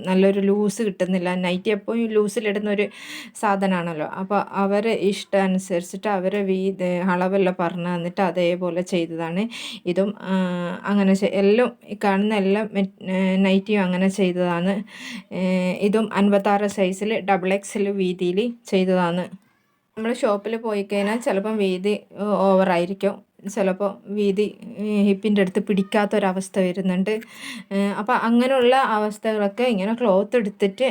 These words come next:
എൻ്റെ അടുത്ത് നിന്ന് ക്ലോത്ത് എടുത്ത് സെലക്ട് ചെയ്തിട്ട് നിങ്ങളെ സൈസ് പറഞ്ഞാൽ ആ ഒരു ലെവലിൽ നിങ്ങൾക്ക് ഇഷ്ടപ്പെട്ട ക്ലോത്ത് സെലക്ട് ചെയ്തിട്ട് നിങ്ങൾക്ക് ആ ഒരു അളവിൽ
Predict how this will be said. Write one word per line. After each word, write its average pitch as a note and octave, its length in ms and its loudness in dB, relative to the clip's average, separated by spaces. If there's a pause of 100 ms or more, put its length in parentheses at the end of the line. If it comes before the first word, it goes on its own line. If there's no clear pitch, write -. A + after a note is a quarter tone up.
എൻ്റെ G#3 200 0
അടുത്ത് G3 180 -4
നിന്ന് G#3+ 120 0
ക്ലോത്ത് G3 320 2
എടുത്ത് G3+ 240 -4
സെലക്ട് F#3 380 -4
ചെയ്തിട്ട് G3 420 0
നിങ്ങളെ F#3+ 320 2
സൈസ് G3 380 0
പറഞ്ഞാൽ G3 400 0 (140)
ആ G#3 100 0 (200)
ഒരു A3 240 0
ലെവലിൽ G3 460 2 (120)
നിങ്ങൾക്ക് G3 380 0
ഇഷ്ടപ്പെട്ട A3+ 560 -2
ക്ലോത്ത് F#3+ 420 -2 (160)
സെലക്ട് G3 380 -4
ചെയ്തിട്ട് F#3 440 -4 (420)
നിങ്ങൾക്ക് A#3 340 0
ആ G#3+ 180 4
ഒരു A3+ 220 2
അളവിൽ G3+ 480 2